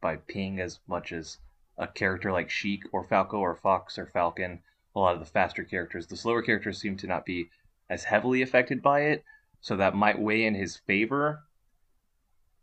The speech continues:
And that's kind of unfortunate that it's, you know, it's an online tournament, so that's, that's the one thing he's got going for him in this matchup. <clears throat> I think that because Fluff really hasn't been super active and he is so good at the Peach matchup,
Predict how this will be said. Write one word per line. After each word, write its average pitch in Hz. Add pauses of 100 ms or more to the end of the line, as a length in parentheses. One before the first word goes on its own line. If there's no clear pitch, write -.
(840)
And 101
that's 92
kind 117
of 104
unfortunate 95
that 87
it's, 85
you 92
know, 85
it's -
an 92
online 87
tournament, 87
so 92
that's, 85 (100)
that's -
the 95
one 85
thing 92
he's 87
got 80
going 90
for 95
him 90
in 90
this 90
matchup. 98 (200)
<clears throat> -
I 160
think 131
that 110 (580)
because 113
Fluff 113
really 104
hasn't 98
been 98
super 110
active 101
and 98
he 95
is 95
so 101
good 98
at 98
the -
Peach -
matchup, 110